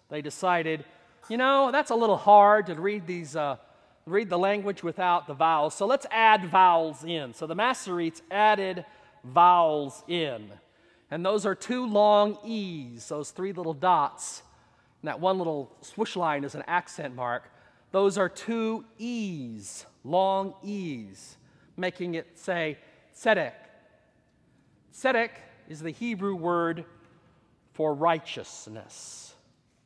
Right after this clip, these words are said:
The Hebrew word for righteousness. Actually, tzedek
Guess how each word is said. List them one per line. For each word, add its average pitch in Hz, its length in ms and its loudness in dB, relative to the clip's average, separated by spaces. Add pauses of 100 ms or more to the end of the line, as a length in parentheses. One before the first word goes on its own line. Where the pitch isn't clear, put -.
(1300)
The 113 80 -14
Hebrew 208 420 -8
word 165 400 -4
for 143 240 -8
righteousness. 117 1500 -12 (640)
Actually, 160 960 -2 (1080)
tzedek 196 380 0